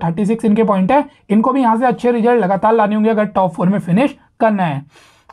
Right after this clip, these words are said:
अब मैं आपको दोनों टीम का लास्ट रिजल्ट दिखाता हूँ प्रीमियर लीग में।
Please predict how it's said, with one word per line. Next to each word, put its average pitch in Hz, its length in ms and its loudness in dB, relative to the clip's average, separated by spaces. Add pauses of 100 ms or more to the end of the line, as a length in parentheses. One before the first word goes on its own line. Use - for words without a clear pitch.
अब 202 80 2
मैं 262 120 2
आपको 269 220 0
दोनों 220 260 0
टीम 233 180 -2
का 247 80 2
लास्ट 208 320 0
रिजल्ट 226 220 0
दिखाता 170 280 0
हूँ 214 80 2
प्रीमियर 214 260 2
लीग 220 120 0
में। 269 180 2